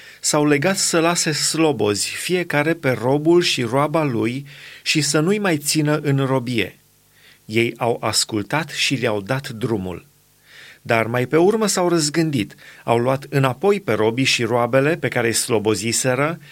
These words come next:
și i-au silit să le fie iarăși robi și roabe. Atunci cuvântul Domnului a vorbit lui Ieremia din partea Domnului astfel: "Așa vorbește Domnul, Dumnezeul lui Israel:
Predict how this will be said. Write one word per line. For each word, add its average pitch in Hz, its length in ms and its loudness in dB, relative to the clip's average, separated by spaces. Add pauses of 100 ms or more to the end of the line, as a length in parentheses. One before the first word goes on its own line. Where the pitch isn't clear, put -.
(120)
și - 180 -2
i-au 135 160 4
silit 135 420 -2
să - 220 -2
le 143 100 0
fie 151 260 0
iarăși 143 680 0 (120)
robi 120 400 -2 (140)
și - 240 -2
roabe. 110 500 -2 (720)
Atunci 147 480 -2
cuvântul 104 480 -4
Domnului 147 500 2
a 120 100 0
vorbit 117 380 -2
lui 104 240 -2
Ieremia 113 460 0
din 98 180 -4
partea 110 360 -4
Domnului 139 580 0
astfel: 117 580 -6 (1160)
"Așa 123 300 0
vorbește 147 560 2
Domnul, 120 680 0
Dumnezeul 127 960 2
lui 135 260 0
Israel: 120 760 -2